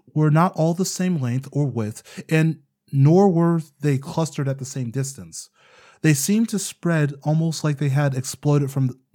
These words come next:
that central white light. They filled the area, but in between these lights was nothingness."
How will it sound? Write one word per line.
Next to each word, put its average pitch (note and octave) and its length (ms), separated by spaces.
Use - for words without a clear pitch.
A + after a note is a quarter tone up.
that C3 220
central C3+ 440
white A2+ 260
light. G#2+ 300
They C#3 140
filled F#3+ 280
the G3 160
area, B2+ 320
but C3+ 220
in E3 120
between F#3 400
these F3+ 200
lights C3 260
was B2 180
nothingness." A#2 760